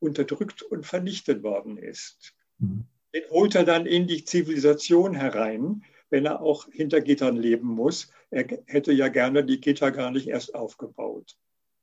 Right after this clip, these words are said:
Speaker 2: Mhm.
Speaker 1: Aber es ist,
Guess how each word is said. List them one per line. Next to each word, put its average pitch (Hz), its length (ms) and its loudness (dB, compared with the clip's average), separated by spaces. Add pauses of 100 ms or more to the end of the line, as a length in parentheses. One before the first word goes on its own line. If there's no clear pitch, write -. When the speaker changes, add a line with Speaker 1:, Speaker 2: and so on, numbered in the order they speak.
Speaker 2:
Mhm. 113 400 0 (2250)
Speaker 1:
Aber 143 220 6
es - 120 -4
ist, - 500 -2